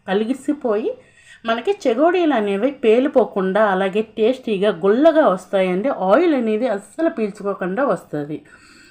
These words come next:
ఇలా టెన్ మినిట్స్ అయినాక దీనిని మనము చపాతీ పిండి ఎలా అయితే కలుపుకుంటామో అలాగా బాగా కలుపుకోవాలి. ఎంత బాగా కలుపుకుంటే అంత గుల్లగా వస్తాయి.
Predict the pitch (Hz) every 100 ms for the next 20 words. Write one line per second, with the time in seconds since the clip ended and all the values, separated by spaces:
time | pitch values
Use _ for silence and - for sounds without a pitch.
0 | _ 247 359 370 208 208 214 269 349 -
1 | 190 226 349 277 - 294 196 233 262 262
2 | 339 247 226 320 - 254 311 370 359 277
3 | 233 208 196 220 214 208 220 185 175 -
4 | 202 190 180 180 294 440 - - - -
5 | 220 277 285 359 202 190 208 233 381 220
6 | 180 - 180 165 165 160 147 233 294 330
7 | 254 220 240 - 208 - 226 226 415 -
8 | 208 190 175 180 180 196 330 214 - 170
9 | 160